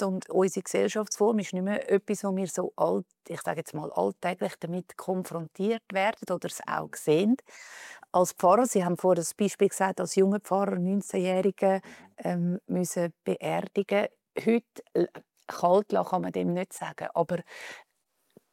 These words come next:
geht man damit um, als es gehört zum Leben und es be-, ja, es betrifft einem emotional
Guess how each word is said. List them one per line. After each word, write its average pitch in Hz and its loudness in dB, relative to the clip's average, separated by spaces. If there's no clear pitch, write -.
geht 208 4
man 208 4
damit 208 6
um, 226 6
als 180 2
es 160 -4
gehört 196 4
zum 180 -4
Leben 170 -2
und 180 -6
es - -14
be-, - -8
ja, 175 0
es - -8
betrifft 202 -2
einem 202 -2
emotional 170 -4